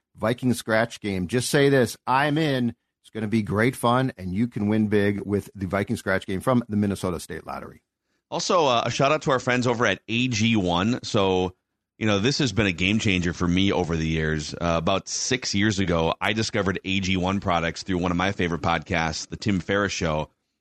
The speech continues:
Speaker 2: And so it's kinda cool now to be sitting here on Purple Daily and saying, "Hey, uh, you guys could really benefit from seventy-five high-quality ingredients, one scoop mixed in with your water." It's nutritional insurance,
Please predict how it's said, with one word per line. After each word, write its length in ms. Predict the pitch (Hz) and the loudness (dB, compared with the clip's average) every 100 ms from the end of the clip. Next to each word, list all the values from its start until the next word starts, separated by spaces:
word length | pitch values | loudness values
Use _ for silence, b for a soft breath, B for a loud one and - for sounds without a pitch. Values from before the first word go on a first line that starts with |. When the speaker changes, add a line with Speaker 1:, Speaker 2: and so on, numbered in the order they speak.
| - | -10
Speaker 2:
And 140 | 95 | -4
so 80 | 107 | -4
it's 100 | 90 | -2
kinda 220 | 107 98 | -2 -2
cool 180 | - 98 | -2 -2
now 140 | 98 | 0
to 80 | 98 | -2
be 80 | 87 | -4
sitting 280 | - 90 87 | -4 -4 -4
here 140 | 90 | -4
on 160 | 85 85 | -4 -6
Purple 240 | 90 92 | -8 -8
Daily 400 | 85 101 90 90 | -4 -2 -2 -4
and 160 | 85 82 | -4 -6
saying, 240 | 90 85 | -6 -4
"Hey, 300 | 120 139 85 _ _ _ _ | -2 -2 -6 _ _ _ _
uh, 180 | 87 87 85 | -4 -2 0
you 80 | |
guys 260 | 117 110 101 | 0 0 0
could 200 | - 85 | -4 -4
really 160 | 98 95 | -2 0
benefit 500 | 98 123 101 92 - - | 0 -2 -2 -4 -4 -6
from 520 | - 87 87 85 80 _ _ _ | -2 0 2 0 -4 _ _ _
seventy-five 840 | - - 110 117 120 113 110 113 | -8 -2 0 2 0 2 2 2
high-quality 920 | 98 - 107 120 - 113 113 110 107 - | -2 -2 0 0 0 2 2 2 0 -2
ingredients, 840 | 107 90 95 113 95 87 87 95 - | -4 0 2 2 2 0 -2 -8 -6
one 380 | 90 107 127 | 0 2 2
scoop 400 | - - 123 123 | -2 -4 -2 -4
mixed 340 | 92 104 110 - | -2 -2 -2 -4
in 160 | 113 | 0
with 160 | 107 98 | 2 2
your 120 | 92 | 2
water." 360 | 90 107 107 95 | 2 2 2 0
It's 180 | 110 - | -2 -4
nutritional 600 | 123 - 160 165 180 175 | -4 -2 0 0 0 0
insurance, 760 | 123 110 - 113 127 123 - | 0 0 2 2 2 -2 -10